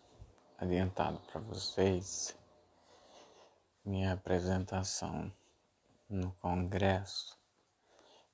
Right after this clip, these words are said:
me fez ver que aquela parte que eu considerava ser importante, na verdade,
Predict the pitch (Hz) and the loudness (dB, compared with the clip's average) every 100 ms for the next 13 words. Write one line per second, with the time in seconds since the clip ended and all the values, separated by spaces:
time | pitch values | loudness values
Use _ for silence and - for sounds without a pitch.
0 | _ - 98 95 98 - - 95 92 92 | _ -2 2 4 4 0 4 6 8 6
1 | 98 113 113 - 113 101 90 90 98 - | 2 -4 -10 -12 -10 0 6 6 4 0
2 | - - 95 92 90 101 113 - _ _ | -12 -2 4 6 6 2 -2 -16 _ _
3 | _ _ _ _ - 98 95 95 92 92 | _ _ _ _ -6 -6 0 4 4 4
4 | 98 95 101 - - 95 95 101 98 92 | 4 4 2 -4 -6 -6 -4 -4 -4 -2
5 | 90 110 104 107 - 90 90 90 98 _ | -2 -2 -2 -4 0 4 4 4 -2 _
6 | _ - - - - - _ 110 98 - | _ -20 -20 -20 -20 -20 _ 0 0 2
7 | 92 90 - 95 95 92 90 87 90 85 | 2 2 0 0 2 2 2 4 2 2
8 | 82 82 85 87 98 107 | 4 4 2 0 -2 -2